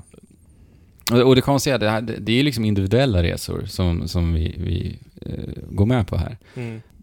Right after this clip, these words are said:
Speaker 1: Det är liksom inte en grupp människor. Men ändå så, så, så finns det liksom så här praktexempel på när den här ludonarrativa dissonansen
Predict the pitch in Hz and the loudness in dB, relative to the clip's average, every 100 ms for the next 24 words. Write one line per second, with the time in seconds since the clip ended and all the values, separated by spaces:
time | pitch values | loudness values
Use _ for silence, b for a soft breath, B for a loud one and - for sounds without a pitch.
0 | - 117 120 117 - 107 123 127 143 156 | -6 2 2 2 0 -2 0 2 2 2
1 | - - 87 87 - - - - _ - | -2 -2 -2 -2 -6 -10 -12 -16 _ -2
2 | 107 113 110 131 - 104 - 98 104 117 | 4 4 4 2 2 0 0 -2 -2 -2
3 | 120 107 90 85 85 82 87 - 92 - | -2 -2 -2 -2 -4 -4 -4 0 -2 -2
4 | - 85 107 107 - 90 87 87 87 95 | -6 -6 -4 -4 -4 -4 -2 -2 -4 -8
5 | b b b b b _ - 90 85 82 | b b b b b _ -4 2 4 4
6 | 78 87 85 85 85 92 90 85 85 87 | 0 0 2 4 4 6 6 4 2 2
7 | 85 - 101 82 82 80 82 85 98 95 | 0 0 -2 0 0 0 0 0 2 4
8 | 95 90 92 80 | 4 4 2 2